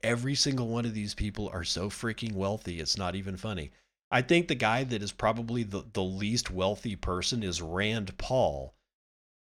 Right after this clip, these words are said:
I think, but I'm not exactly sure about that. Although it, it may be A O C. I don't know. I, I can't remember, but it doesn't matter because it, these people just get rich as shit. They either come in being rich as shit or they get rich as shit while they're there. And then they certainly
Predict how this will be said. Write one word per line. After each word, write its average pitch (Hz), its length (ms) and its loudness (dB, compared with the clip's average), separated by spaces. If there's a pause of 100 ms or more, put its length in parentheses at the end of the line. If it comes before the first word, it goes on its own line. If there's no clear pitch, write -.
(300)
I 107 100 8
think, - 640 -2 (140)
but 104 120 4
I'm 101 120 4
not 113 160 4
exactly 98 480 0
sure 98 220 -2
about 82 280 -2
that. 73 300 -2 (180)
Although 120 520 6
it, 117 200 0
it 117 140 0
may 120 180 6
be 110 300 2
A 104 220 4
O 92 120 6
C. 87 400 2
I 120 220 6
don't 95 180 4
know. 85 240 -6
I, 110 280 0
I 117 40 4
can't 98 240 -2
remember, 80 480 -4
but 101 180 4
it 107 80 0
doesn't 117 300 4
matter 90 260 2
because 90 460 0
it, 120 320 -2
these 107 180 2
people 98 300 -2
just 85 220 -2
get 85 180 -2
rich 90 340 -2
as 80 120 -4
shit. 90 400 -2
They 123 140 8
either 131 200 6
come 147 300 8
in 147 160 8
being 131 320 4
rich 120 320 4
as 110 100 0
shit 120 380 2 (340)
or 104 160 6
they 110 200 4
get 110 420 2
rich 104 240 -2
as 98 100 -2
shit 104 240 0
while 95 220 4
they're 87 160 -2
there. 80 520 -6
And 98 160 0
then 98 200 0
they 98 140 4
certainly 98 580 2